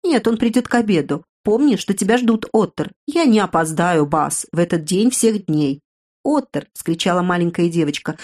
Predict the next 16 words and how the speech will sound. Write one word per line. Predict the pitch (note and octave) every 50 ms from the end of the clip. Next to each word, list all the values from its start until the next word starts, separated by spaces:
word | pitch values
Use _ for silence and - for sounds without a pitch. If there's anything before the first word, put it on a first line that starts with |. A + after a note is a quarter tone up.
| - - -
«Ты | - A#3+ A#3+
не | B3+ D4+
должен | D4 D#4+ D#4+ D#4+ D4+ - D4+ C#4
делать | B3 C#4 C4 C4 C4 C4 C4
мётла | B3 A#3 A3 A3 G#3
в | G#3+
воскресенье, | G#3+ - - A#3+ A3+ - - A#3 G3 F3 E3+ -
это | - A3 A3 B3+
нехорошо!» | B3+ C4+ C4 - D#4 D4+ D4 D4 - - - D4+ B3+ F3 - - _ _ _ _ _ _ _ _ _ _ _
Оттер | G3+ G3+ F#3+ - -
засмеялся | - - E3 - - E3 D#3 E3+ A3+ B3+ D4 - - B3+
в | A#3+ B3
ответ | A#3+ A#3 G#3+ A#3 A3+ A3+
на | G#3
эти | G3+ G3+ - G3
слова | - - G3 F#3+ F3 F3+ F3 F3+